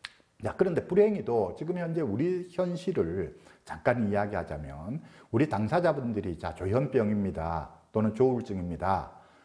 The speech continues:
라고 해서 자기가 조현병을 검색해보고 조울증을 검색해보면, 유튜브라든지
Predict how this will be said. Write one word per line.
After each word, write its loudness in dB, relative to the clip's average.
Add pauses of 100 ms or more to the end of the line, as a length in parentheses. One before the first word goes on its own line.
(240)
라고 4
해서 2 (380)
자기가 2
조현병을 2
검색해보고 -2
조울증을 2
검색해보면, -4
유튜브라든지 -2